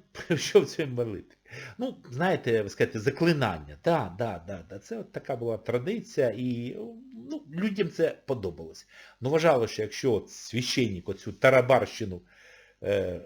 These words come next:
скаже, ну, значить, там Бог щось <laughs> побачить.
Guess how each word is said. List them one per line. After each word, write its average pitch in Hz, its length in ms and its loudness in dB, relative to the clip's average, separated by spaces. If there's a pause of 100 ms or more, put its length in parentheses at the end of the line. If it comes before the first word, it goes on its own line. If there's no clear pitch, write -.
(120)
скаже, 220 640 8
ну, 170 160 -6
значить, 127 440 -8
там 104 240 -12
Бог 113 280 -4
щось - 360 -14 (220)
<laughs> - 280 4
побачить. - 720 -8